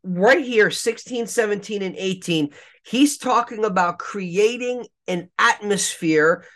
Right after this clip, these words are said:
that is conducive to the Holy Spirit coming, he's talking about creating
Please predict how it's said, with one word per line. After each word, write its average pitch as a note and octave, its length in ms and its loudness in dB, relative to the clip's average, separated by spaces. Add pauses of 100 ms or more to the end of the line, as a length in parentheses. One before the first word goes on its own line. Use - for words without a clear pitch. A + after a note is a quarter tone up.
(100)
that F3+ 200 0
is F#3 280 -2 (260)
conducive F3+ 1120 0 (340)
to G#3 120 2
the F#3 120 2
Holy A3 300 2
Spirit A3 460 -2
coming, E3 520 -6 (240)
he's F#3+ 200 -8
talking A3+ 320 2
about F#3+ 300 2
creating A3+ 880 -2